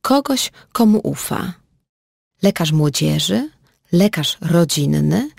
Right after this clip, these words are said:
i zespół środowiskowy mogą zorganizować pomoc dla dzieci.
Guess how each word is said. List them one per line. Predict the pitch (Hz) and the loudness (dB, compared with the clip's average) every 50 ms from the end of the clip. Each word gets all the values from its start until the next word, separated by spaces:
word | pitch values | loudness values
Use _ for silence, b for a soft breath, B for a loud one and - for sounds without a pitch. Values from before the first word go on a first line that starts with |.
| b b b b b | b b b b b
i | - | -2
zespół | 147 - 214 226 - - - 165 151 | 2 2 2 2 2 0 -2 -2 -2
środowiskowy | - - - 180 226 247 269 233 190 180 170 - - - - 156 143 143 143 135 202 247 247 | -2 -2 0 0 2 2 2 2 0 0 -2 -2 -2 -2 -2 -2 -2 -2 0 0 2 4 4
mogą | 208 160 139 147 147 - 208 247 | 4 4 2 0 0 0 0 0
zorganizować | 269 - 247 208 175 - 165 156 156 147 - 156 143 143 175 214 - - - | 2 2 0 0 2 0 0 0 0 0 -2 -2 -2 -2 -2 -2 -4 -6 -6
pomoc | - - 247 196 151 143 147 - - - | -2 0 2 2 2 0 -2 -2 -2 -2
dla | - 151 147 | -2 -2 -2
dzieci. | 147 - - 147 139 - - - - - - - | -2 -4 -6 -6 -6 -6 -6 -6 -6 -6 -10 -12